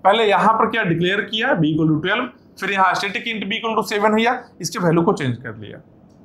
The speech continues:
Same value को अलग से नहीं करना है। फिर program run कर रहा है, सी code में हम लोग आए,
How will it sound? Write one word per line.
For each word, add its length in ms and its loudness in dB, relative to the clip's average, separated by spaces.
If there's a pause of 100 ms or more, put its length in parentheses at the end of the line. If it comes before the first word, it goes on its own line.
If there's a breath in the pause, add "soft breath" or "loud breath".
(240)
Same 260 6
value 240 4
को 180 -14 (560)
अलग 220 6
से 80 8
नहीं 220 4
करना 260 0
है। 120 -6 (480)
फिर 100 0
program 360 8
run 160 6
कर 120 4
रहा 160 6
है, 80 2
सी 220 -2
code 200 4
में 100 4
हम 120 2
लोग 180 4
आए, 160 2